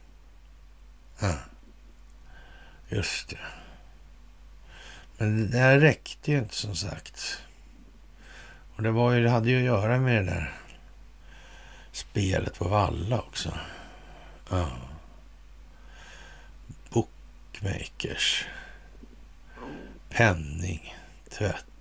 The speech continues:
Vinstmånga på Valla tror jag alla hört talas om. Sådär, alltså, det var nog i penningtvättens linda, höll jag på att säga. Ja. Ja, just det.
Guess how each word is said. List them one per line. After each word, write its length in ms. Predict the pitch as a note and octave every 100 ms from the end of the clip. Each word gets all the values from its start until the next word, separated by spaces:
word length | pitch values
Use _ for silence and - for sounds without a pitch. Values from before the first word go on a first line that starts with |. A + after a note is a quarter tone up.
| -
Vinstmånga 800 | E2+ A#2 A#2 F2+ - D#3 C3+ A2+
på 120 | A2
Valla 340 | G2 F2 - -
tror 180 | - -
jag 80 |
alla 160 | - F2+
hört 260 | F#2 E2+ -
talas 240 | F2 E2
om. 100 | F#2 - - - - -
Sådär, 440 | - G2 G2 - -
alltså, 180 | - F#2
det 80 |
var 140 | F#2 F#2
nog 200 | E2+ F2 -
i 280 | F#2+ F2 - - - - - - - - - - - - - - - - - - - -
penningtvättens 1400 | - A2+ F#2+ F2+ - G2 - - F#2 F2+ - - - - - - -
linda, 600 | G2 G#2+ E2 C#2 E2+ G2+
höll 160 | A2+ -
jag 80 |
på 60 | -
att 60 | E2
säga. 140 | F2+ - - E2+ - -
Ja. 160 | E2+ C#2+ C2 - - - - - - - - - - - - - - - - - -
Ja, 160 | F2+
just 380 | G2 E2+ - -
det. 100 | -